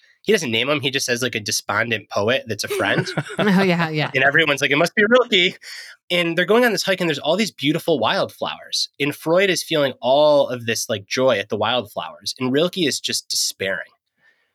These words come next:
Speaker 1: And Freud says, like, "Dude, why are you so upset?"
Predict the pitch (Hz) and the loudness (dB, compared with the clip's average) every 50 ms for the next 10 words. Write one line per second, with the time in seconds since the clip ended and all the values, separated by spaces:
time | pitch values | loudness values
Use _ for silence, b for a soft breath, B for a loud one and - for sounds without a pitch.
0 | _ _ - - 147 143 - - 180 202 208 196 - - 147 143 139 120 113 - | _ _ -4 -2 -2 -2 0 2 2 4 2 2 0 -6 -4 -4 -4 -6 -4 -4
1 | - 180 233 226 147 - 120 131 151 160 160 147 - - 147 139 139 - - 196 | -2 2 2 2 2 2 0 0 0 0 -2 -4 -2 0 0 0 0 0 -2 -2
2 | 214 170 - - | -2 -2 -4 -8